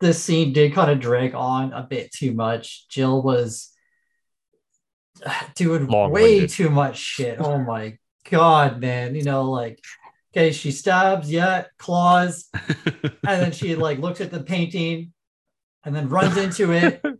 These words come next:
Speaker 1: And like, "Okay, okay, that's enough." And then she,
Speaker 2: Throws
Speaker 1: like, looks
Speaker 2: herself
Speaker 1: at
Speaker 2: in the
Speaker 1: the
Speaker 2: glass
Speaker 1: table and,
Speaker 2: table.
Speaker 1: like
Speaker 2: <laughs> I know. It's just like, come on.
Speaker 1: <laughs> It, it,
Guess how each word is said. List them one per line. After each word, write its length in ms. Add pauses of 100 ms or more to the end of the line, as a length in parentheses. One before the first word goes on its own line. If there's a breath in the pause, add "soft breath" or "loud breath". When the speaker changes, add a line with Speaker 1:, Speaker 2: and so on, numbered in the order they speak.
(140)
Speaker 1:
And 80
like, 160
"Okay, 320
okay, 240
that's 220
enough." 340
And 100
then 140
she, 160
Speaker 2:
Throws 240
Speaker 1:
like, 80
looks 60
Speaker 2:
herself 180
Speaker 1:
at 60
Speaker 2:
in 40
the 80
Speaker 1:
the 120
Speaker 2:
glass 200
Speaker 1:
table 200
and, 60
Speaker 2:
table. 280
Speaker 1:
like 240
Speaker 2:
<laughs> 60
I 120
know. 360
It's 120
just 160
like, 240
come 260
on. 480 (140)
Speaker 1:
<laughs> 120
It, 300
it, 320